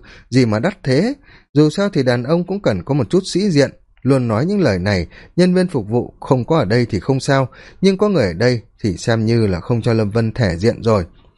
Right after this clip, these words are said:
Thật vất vả gọi món xong, chỗ thức ăn này, hai cô gái cuối cùng cũng thở phào một hơi, không nghĩ tới Lâm Vân lại nói tiếp, "Cho thêm hai chai La Phai, đồ ăn thì mang nhanh một chút." Nhân viên phục vụ vừa đi ra, Lâm Hinh và Cận Thi Kỳ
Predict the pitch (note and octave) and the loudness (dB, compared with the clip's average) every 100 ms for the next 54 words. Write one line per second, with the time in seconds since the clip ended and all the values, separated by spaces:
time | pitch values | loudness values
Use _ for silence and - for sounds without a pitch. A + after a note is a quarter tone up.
0 | - - - - - E3+ A3+ A3+ D#3 A2 | -20 -20 -20 -2 2 2 2 0 0 0
1 | A2+ A2 A2 F3 - E3 D#3+ - E3 G#3+ | -2 -2 -2 -2 0 0 0 -2 -2 -2
2 | - D#3 C3+ G2+ E2+ - B2 A#2+ A2+ G#2 | 0 0 0 0 -2 -4 -2 0 0 2
3 | G#2+ C3+ G#3 E3 G#2+ - F3+ E3 F#2 - | 0 2 0 0 -2 -2 -4 -2 -2 0
4 | G#2+ F2+ - A#2 C3 A#2+ - - - - | -2 0 -2 0 0 0 -8 -20 -4 2
5 | E3+ F3+ G3+ A2 C#3+ C#3 A#2+ A#2+ G#2+ G#2 | 2 2 0 0 0 0 0 -2 0 -2
6 | G#2+ F2+ A#2 - A#3+ _ _ _ _ _ | -2 -2 -2 0 0 _ _ _ _ _
7 | - C3+ B2 C3 A2+ A#2 A2 - A#2 G#2+ | 0 0 2 -2 -2 -2 -4 -2 0 0
8 | G#2 - - - G#2+ A#2 A#2 B2 A#2+ G#2 | -2 -10 -20 -4 0 0 0 0 -2 -2
9 | - - A#2 B2+ A#2 C3+ - F2+ G#2 A2 | -12 -8 2 2 2 -2 -4 -4 -4 -2
10 | A#2+ A#2 F#2 - A3+ - - - _ _ | 0 0 -2 0 -2 -2 -18 -20 _ _
11 | _ G3 G#3 G#3 G3 C#3+ B2 C#3 A#2+ C3+ | _ 2 2 2 -2 -4 0 -2 0 0
12 | D#3+ F3+ F3+ F3+ F3 - A2+ C3 C3+ B2+ | 0 0 0 0 -2 -4 -2 0 0 -2
13 | A2 - A2+ - C3+ B2+ B2 F#2+ | -2 -2 -2 0 -2 0 0 0